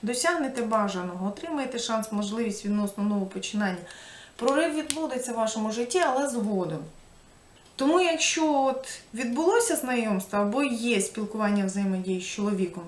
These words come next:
на даний момент вже є, це є, або от щойно відбулося, але це не тривалі стосунки. Тут немає родини, зустрічі.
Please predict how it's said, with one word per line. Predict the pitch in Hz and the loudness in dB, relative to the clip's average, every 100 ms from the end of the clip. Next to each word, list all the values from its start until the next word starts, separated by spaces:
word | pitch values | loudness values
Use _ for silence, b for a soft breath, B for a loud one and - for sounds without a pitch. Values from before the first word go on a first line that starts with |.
| 190 | 0
на | 247 | 2
даний | 240 247 214 | 4 4 4
момент | 190 180 | 2 0
вже | 208 294 | 2 2
є, | 269 214 180 175 | 2 0 -2 0
це | - 285 | -2 -2
є, | 226 208 - - B B B | -2 -4 -6 -16 B B B
або | - 208 339 | 0 6 8
от | 392 381 | 6 6
щойно | - - 277 226 196 175 | 4 4 4 4 4 2
відбулося, | 170 165 170 165 160 - - - - - | -4 -8 -8 -6 -6 -8 -10 -20 -14 2
але | 233 254 | 6 6
це | 277 285 | 6 0
не | 294 | 0
тривалі | 302 320 294 208 185 | -2 0 0 0 -2
стосунки. | - 190 - 190 156 160 - - - - - - - | -4 -6 -4 -4 -4 -10 -20 -20 -20 -20 -20 -20 -16
Тут | - 240 | -6 0
немає | 269 302 349 349 269 226 196 180 - - - - - - | 4 6 6 6 4 2 2 0 -2 -16 -20 -20 -10 -2
родини, | 240 208 226 160 156 - - - - | 2 4 2 0 -4 -10 -20 -18 -8
зустрічі. | 349 466 415 233 190 - 170 | -4 -4 -4 -4 -2 -2 -4